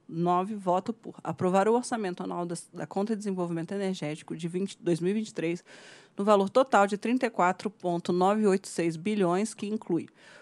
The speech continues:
o plano, ah, o Plano Anual de Custos pac do, da Conta de Consumo de Combustíveis, C C C, de dois mil e vinte e três, no valor de doze bilhões, os custos administrativos, financeiros e tributários, cafт, da Câmara de Comercialização de Energia Elétrica, C C E,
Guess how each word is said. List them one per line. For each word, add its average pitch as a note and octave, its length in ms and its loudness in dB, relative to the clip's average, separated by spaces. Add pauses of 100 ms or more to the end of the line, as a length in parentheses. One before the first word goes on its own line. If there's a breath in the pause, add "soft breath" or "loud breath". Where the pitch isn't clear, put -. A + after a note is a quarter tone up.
(180 loud breath)
o E3 140 -2
plano, A#3 480 8
ah, E3+ 240 2
o E3+ 100 -4
Plano B3+ 340 6
Anual G3 320 4
de F3+ 100 -6
Custos - 400 -4
pac D#3+ 320 2
do, D#3+ 120 -6 (280)
da D#3+ 160 0
Conta A3+ 320 0
de G#3 120 -6
Consumo F3 400 -6
de E3+ 80 -8
Combustíveis, E3+ 480 -6
C F3+ 120 -6
C G#3+ 140 -4
C, G3+ 180 -4
de D#3+ 140 -2
dois D#3 180 -4
mil F#3 140 -4
e A3 40 -2
vinte A#3 180 -4
e - 40 -12
três, D3+ 240 -8
no D#3+ 80 -4
valor D#3+ 220 -4
de D#3+ 80 -8
doze F3 320 -4
bilhões, F3 580 -6 (460 loud breath)
os E3 140 -6
custos B3 320 0
administrativos, F3+ 960 0
financeiros G3+ 540 -2
e F3 80 0
tributários, F#3+ 640 -4
cafт, - 540 -6
da D#3+ 160 0
Câmara G3 320 -2
de G#3+ 80 -12
Comercialização F3+ 580 -4
de D#3 60 -4
Energia E3+ 320 -2
Elétrica, D#3 280 -4
C F3+ 200 -6
C - 140 -6
E, D3 240 -4